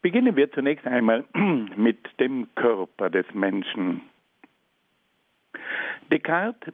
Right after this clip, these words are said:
<clears throat> beschreibt den Körper des Menschen als eine reine Maschine, die aus Knochen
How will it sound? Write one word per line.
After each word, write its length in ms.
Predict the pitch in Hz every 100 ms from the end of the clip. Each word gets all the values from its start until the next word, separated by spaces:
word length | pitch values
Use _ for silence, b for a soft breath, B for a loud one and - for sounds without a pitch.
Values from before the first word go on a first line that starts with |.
| _
<clears throat> 360 | 202 175 117 101
beschreibt 560 | 131 - 101 107 120 - _ _ _ -
den 280 | 98 92 -
Körper 440 | - 156 160 104
des 160 | 92 90 -
Menschen 640 | 85 87 - 107 117 123 - _ _ _ _ _ _ _ _ _ _ _
als 220 | 127 143 - - -
eine 400 | 117 120 117 98
reine 460 | 113 165 160 156
Maschine, 560 | 147 120 - 95 80 71 - _ _ _ _ _ _ _ _ _ _ _ _
die 160 | - -
aus 180 | 95 101
Knochen 540 | - 117 131 - 170